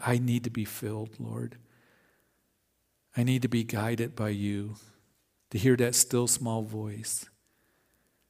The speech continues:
"That is not by might nor by power, but by my Spirit," says the Lord of hosts.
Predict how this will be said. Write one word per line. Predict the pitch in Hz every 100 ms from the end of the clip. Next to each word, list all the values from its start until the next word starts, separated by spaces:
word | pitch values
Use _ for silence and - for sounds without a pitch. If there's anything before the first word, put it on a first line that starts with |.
| _ _ _ _ _ _ _ _ -
"That | 117
is | 123 117
not | 135 135 147
by | 135 113
might | 107 107 110
nor | 117 117
by | 120 113 104
power, | - 104 98 98
but | 104 104
by | 107 107
my | 107
Spirit," | 101 - 113 107 117
says | - 101
the | -
Lord | 104 101 98
of | 98
hosts. | 113 107 110 -